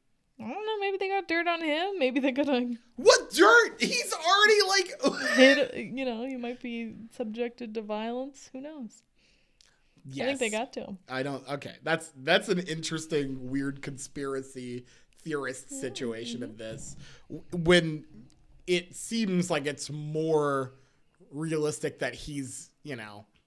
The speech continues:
Speaker 2: an opportunist and also a dumb opportunist. <laughs>
Speaker 1: Yeah, there could be money instead of, uh, threats, too.
Speaker 2: We're, he's,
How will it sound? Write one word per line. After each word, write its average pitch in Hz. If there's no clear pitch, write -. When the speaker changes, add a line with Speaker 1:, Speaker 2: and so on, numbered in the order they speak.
Speaker 2:
an 143
opportunist 143
and 135
also 135
a 135
dumb 135
opportunist. -
<laughs> -
Speaker 1:
Yeah, 294
there 311
could 269
be 269
money 240
instead 214
of, 208
uh, 214
threats, 226
too. 247
Speaker 2:
We're, 190
he's, 247